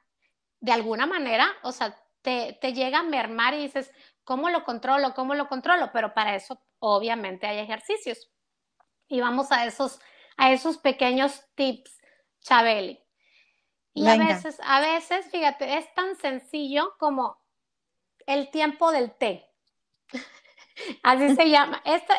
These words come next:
Speaker 1: esta viene de la terapia de compasión. De hecho, eh, cuando tengas oportunidad te metes a leer ahí, le, le preguntamos al amigo Google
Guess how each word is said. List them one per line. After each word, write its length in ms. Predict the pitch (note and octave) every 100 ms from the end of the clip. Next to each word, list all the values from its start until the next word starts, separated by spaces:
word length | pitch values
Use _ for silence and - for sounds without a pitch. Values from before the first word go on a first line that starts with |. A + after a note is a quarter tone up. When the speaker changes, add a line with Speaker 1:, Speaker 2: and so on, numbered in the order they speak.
| F4+
Speaker 1:
esta 200 | F#4 G#4+ G#4 F#4+
viene 380 | D4+ E4+ D#4+ F4
de 140 | D#4+
la 220 | D4+ C4+ C4+
terapia 380 | C4 C4 C4+ D4
de 140 | C#4
compasión. 720 | B3+ A3 A3 - - G#3 C#4+ - _
De 140 | A3 A#3+
hecho, 320 | - C#4 - _ _ _ _ _ _ _
eh, 220 | B3+ C4 C4
cuando 280 | C#4 C4+ C4+
tengas 340 | C#4+ D#4+ D#4+
oportunidad 640 | C#4 C4+ C4 A#3+ A#3+ A#3+ -
te 80 | C4+
metes 360 | B3+ - C4+
a 80 | A#3+
leer 320 | G#3 G#3 A3
ahí, 240 | B3 A#3 B3
le, 220 | B3+ A#3 -
le 120 | B3+
preguntamos 600 | B3 B3 A3+ A#3 B3+ C#4
al 120 | B3+
amigo 380 | A3+ A#3 A#3 B3
Google 460 | B3+ C4+ B3+ E4